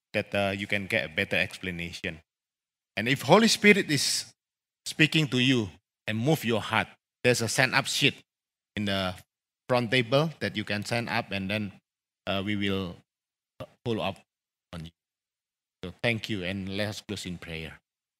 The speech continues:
Father God, we just want to give thanks to you for the beautiful things that you have done in this church, J I C F, in many families who have joined an authentic group, authentic community, Lord. That we are blessed,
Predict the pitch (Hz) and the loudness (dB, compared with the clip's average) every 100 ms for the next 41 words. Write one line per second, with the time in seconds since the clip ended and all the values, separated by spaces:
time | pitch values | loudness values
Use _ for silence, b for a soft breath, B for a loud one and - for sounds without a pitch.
0 | _ _ _ _ _ _ _ _ _ - | _ _ _ _ _ _ _ _ _ 4
1 | 139 156 156 143 127 131 120 139 117 117 | 8 10 8 6 2 0 2 2 2 -2
2 | - 131 - 147 139 - 127 117 131 139 | 0 0 4 4 4 0 0 2 0 -4
3 | 123 - 107 95 113 117 120 - 117 113 | -8 -6 -4 -4 -4 -2 -4 -2 -4 -4
4 | - 117 104 95 87 110 101 - 110 101 | -4 -4 -2 -4 -2 -4 -4 -4 -2 -2
5 | 85 90 101 - - 95 - - _ _ | -4 -6 -6 -8 -8 -10 -10 -16 _ _
6 | - 87 90 - 95 92 82 92 113 113 | -12 -10 -8 -4 -4 -4 -8 -4 -2 -2
7 | - 110 101 92 82 - _ _ _ _ | -2 -4 -2 -4 -6 -10 _ _ _ _
8 | 104 104 - 135 120 123 104 95 101 104 | -4 -4 -4 -2 0 0 -2 -6 -8 -4
9 | 104 92 107 - _ _ _ _ _ - | -6 -4 -8 -10 _ _ _ _ _ -4
10 | 117 104 _ _ 98 98 110 107 110 98 | -4 -4 _ _ -10 -6 -6 -6 -10 -8
11 | 95 92 95 - 90 82 76 - _ _ | -6 -4 -4 -6 -8 -6 -10 -12 _ _
12 | _ _ 104 95 98 101 82 113 120 131 | _ _ -6 -4 -2 -4 -4 2 4 4
13 | - - | 2 -8